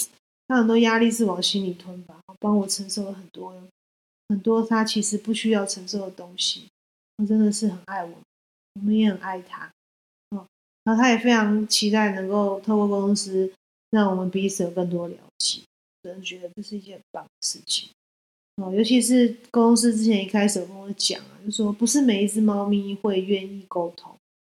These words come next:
哦，甚至有些猫咪会说谎，会欺骗。但是他说我们家悠悠是非常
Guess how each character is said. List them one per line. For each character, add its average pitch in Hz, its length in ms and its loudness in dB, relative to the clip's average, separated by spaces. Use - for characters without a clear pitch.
哦， 220 100 2
甚 262 240 4
至 240 60 6
有 185 140 0
些 208 180 0
猫 196 220 -2
咪 196 160 -8
会 185 260 -4
说 180 300 -4
谎， 180 260 -14
会 196 140 -18
欺 175 380 -4
骗。 - 280 -10
但 233 140 2
是 220 60 4
他 214 160 4
说 208 180 0
我 185 60 -2
们 180 160 -6
家 185 300 -2
悠 202 220 0
悠 202 140 2
是 - 160 -14
非 233 320 4
常 190 400 -6